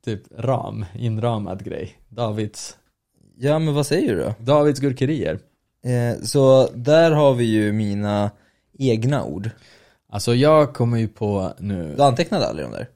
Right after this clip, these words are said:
Speaker 1: Eh, nej, jag gjorde inte det. Men alltså, de där kommer fram. Det är så här.
Speaker 2: Guld
Speaker 1: Vi
Speaker 2: och
Speaker 1: gör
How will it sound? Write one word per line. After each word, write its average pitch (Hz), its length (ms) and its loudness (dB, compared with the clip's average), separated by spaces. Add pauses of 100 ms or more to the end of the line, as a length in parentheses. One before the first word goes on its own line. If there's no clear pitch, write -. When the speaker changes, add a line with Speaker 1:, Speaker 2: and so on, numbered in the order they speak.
(120)
Speaker 1:
Eh, 80 60 -18 (760)
nej, 117 360 -2
jag 113 100 0
gjorde 107 160 -2
inte - 140 -12
det. 78 80 -8
Men 104 180 -6
alltså, 120 180 -6
de 120 140 -2
där 123 120 0
kommer 110 220 -4
fram. - 420 -10
Det 101 260 -8
är 101 60 -6
så - 140 -10
här. - 240 -10
Speaker 2:
Guld 160 200 4
Speaker 1:
Vi - 140 0
Speaker 2:
och 240 40 6
Speaker 1:
gör - 20 6